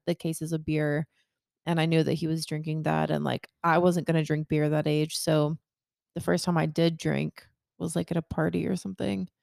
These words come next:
and I had, like, vodka cranberry, and then from there, I was working at Zaxby's at the time, so I would get, like,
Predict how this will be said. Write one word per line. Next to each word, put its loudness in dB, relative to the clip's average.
and -2
I 2
had, 0
like, 0
vodka 0
cranberry, 0
and 0
then -2
from 0
there, 4
I 2
was -2
working 2
at -2
Zaxby's 0
at -2
the -2
time, 0
so 0
I 4
would 2
get, 0
like, -2